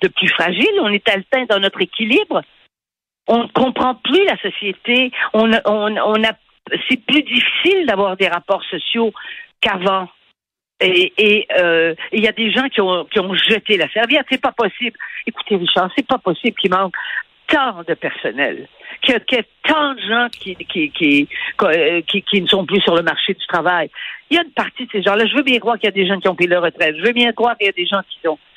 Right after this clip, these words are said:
qui sont morts. Je veux dire, la, la, la, la, l'attrition, ça, ça, ça, ça, ça fait partie de la réalité des, des sociétés. Mais,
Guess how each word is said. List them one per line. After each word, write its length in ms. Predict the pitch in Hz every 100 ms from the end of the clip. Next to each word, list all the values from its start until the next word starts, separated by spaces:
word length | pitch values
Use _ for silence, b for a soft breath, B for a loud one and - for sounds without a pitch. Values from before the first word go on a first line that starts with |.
| B -
qui 100 | 180
sont 140 | 208 170
morts. 380 | 175 165 127 147
Je 60 |
veux 60 | 156
dire, 140 | 170
la, 140 | 151 180
la, 160 | 160
la, 140 | 151 147
la, 220 | 147 139
l'attrition, 720 | 131 156 - 160 - 220 226
ça, 100 | - 147 147 120
ça, 100 | 165 151
ça, 100 | 202
ça, 160 | 175 139 - _ -
ça 80 |
fait 160 | 165 202
partie 300 | 196 - -
de 60 | 190
la 60 |
réalité 560 | 180 180 170 175 - 262
des, 160 | 170
des 180 | 151 165
sociétés. 600 | 156 160 185 147 196 170 B B B B B _ -
Mais, 260 | 190 202